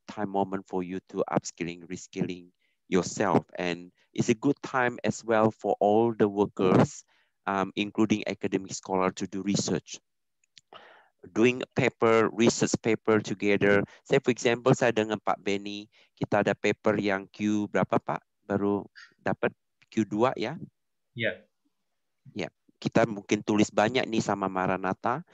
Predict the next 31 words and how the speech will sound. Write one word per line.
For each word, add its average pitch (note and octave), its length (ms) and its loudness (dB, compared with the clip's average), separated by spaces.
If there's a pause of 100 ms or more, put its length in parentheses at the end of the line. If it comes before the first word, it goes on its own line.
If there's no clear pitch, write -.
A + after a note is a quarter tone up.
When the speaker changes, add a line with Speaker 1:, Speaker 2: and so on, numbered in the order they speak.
(300)
Speaker 1:
supaya A2+ 560 2
Maranatha G#2+ 640 -2
nanti G#2+ 320 -2
banyak G#2 400 0
sekali A2+ 640 -4 (640)
tingkat A2 400 0
Scopus, - 880 2
peringkat G#2+ 400 -2
Scopusnya A2 560 -2
makin F#2+ 320 -10
tinggi, E2+ 400 -20 (160)
ya. G#2+ 240 -14 (400)
Kemarin G#2 400 -2
saya C3 160 0
sudah A2 160 2
mentoring G2+ 480 0
cukup G#2 320 -4
banyak, F#2+ 240 -2
ya, G2 240 -4
sama F#2 240 -8
Ukrida, A#2 720 0 (320)
saya G#2 160 -4
mentoring F#2 560 0
sama F2+ 320 -4
U - 80 -6
P C3 240 0
H, A#2 400 -4 (320)
saya G#2+ 160 -2
mentoring G2 480 0
sama F#2 320 -6
Petra. A#2 640 -2